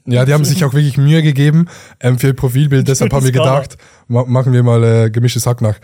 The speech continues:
Speaker 1: Aber ja, sorry an alle Leute, die das denken, ist jetzt schon Insider, I guess, keine Ahnung. Ja, so ist das Ding. Auf jeden Fall Shoutout an Ursula, die das Foto gemacht hat. Shoutout an Tom,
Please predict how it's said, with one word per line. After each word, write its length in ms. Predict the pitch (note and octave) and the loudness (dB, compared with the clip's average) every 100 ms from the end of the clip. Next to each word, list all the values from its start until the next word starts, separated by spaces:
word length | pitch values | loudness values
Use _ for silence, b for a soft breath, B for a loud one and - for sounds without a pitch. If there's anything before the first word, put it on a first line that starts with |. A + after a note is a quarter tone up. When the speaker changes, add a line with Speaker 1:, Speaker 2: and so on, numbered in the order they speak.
| B B | B B
Speaker 1:
Aber 160 | B2 D3 | -2 2
ja, 160 | D3 | 0
sorry 240 | - E3+ E3 | 0 0 2
an 80 | |
alle 140 | D#3 D#3 | 2 2
Leute, 220 | E3 D#3+ | 0 0
die 80 | D3+ | -2
das 160 | C#3+ - | -2 -2
denken, 240 | D#3 F3+ | -2 -2
ist 100 | D3 | -2
jetzt 160 | D3+ - | -2 -2
schon 160 | C#3+ | -2
Insider, 560 | C3+ D#3 E3+ D#3+ D#3 D3+ | 0 -2 0 0 2 0
I 40 | D3+ | 0
guess, 240 | D#3 - | -2 -2
keine 160 | C#3 B2+ | 0 2
Ahnung. 300 | C3+ C#3 C3+ B B B - | 2 0 -4 B B B -4
Ja, 300 | B2 A#2+ A#2 - | 0 2 -2 -4
so 180 | B2+ | -2
ist 140 | B2 A#2+ | 0 -2
das 100 | A2 | -4
Ding. 240 | A2+ A2 - b b b | -2 -2 -6 b b b
Auf 160 | B2 A#2+ | -4 -2
jeden 160 | D3 | -2
Fall 140 | C#3+ C3 | 0 -2
Shoutout 420 | D3 D3+ D#3+ D3 | 0 0 0 0
an 80 | C#3 | 0
Ursula, 340 | D#3+ E3+ D3+ | 0 0 0
die 80 | C#3 | 0
das 160 | C3+ - | -2 0
Foto 300 | D3 E3+ D#3+ | -2 0 -2
gemacht 340 | D#3 E3 - | -2 -2 -2
hat. 200 | F3 F3 B - | -6 -6 B -12
Shoutout 580 | - D3 D#3+ D#3 C#3+ | -4 -2 0 0 0
an 160 | B2+ B2 | -2 -2
Tom, 400 | - D#3+ G3 | -2 0 0